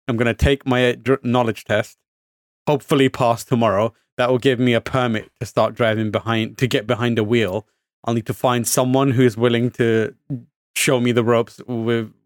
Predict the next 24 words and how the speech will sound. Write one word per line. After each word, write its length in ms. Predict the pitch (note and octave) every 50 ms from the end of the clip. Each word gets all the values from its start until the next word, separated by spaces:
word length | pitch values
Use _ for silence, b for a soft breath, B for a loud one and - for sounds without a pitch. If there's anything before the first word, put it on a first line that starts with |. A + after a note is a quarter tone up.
| _ _ _ _
with 220 | C3+ C3 A#2 A2+
driving 440 | - - B2 G#2+ G#2+ A2 G#2+ A2+ G#2
a 100 | G#2+ G#2+
bit. 300 | G2+ - A#2+ G#2+ A2 - _ _ _ _ _ _ _
I 80 | - A2+
got, 180 | G2+ B2+ B2 - A#2+ -
I 80 | - B2+
got 180 | B2 D#3+ C#3+ C3
a 60 | C3
few 260 | - - D3 C3+ A#2+
options. 560 | A2+ G#2 - - - G#2+ F#2+ G#2 - - - _ _ _ _ _ _ _
Uh, 280 | - G#2+ A2 G#2+ D#2+ D2
so 140 | A2 - A#2+
I'm 80 | A2+
gonna 140 | A2+ A2 A2
find 340 | - - C3 A#2 A2+ A2+ G#2+
that, 240 | A2+ G#2 G2+ G#2+ - -
and 160 | A#2+ A#2 A2+
maybe, 380 | A#2 A#2+ B2 B2 - A#2+ A#2
and 160 | - A#2+ B2 A#2+
then 160 | B2+ B2 A#2
within 400 | A2 B2+ B2 - _ D3+ C#3+ C#3+ -
a 80 | C3+ B2+
month, 480 | B2 B2+ C3+ B2+ A2+ A#2 B2 - _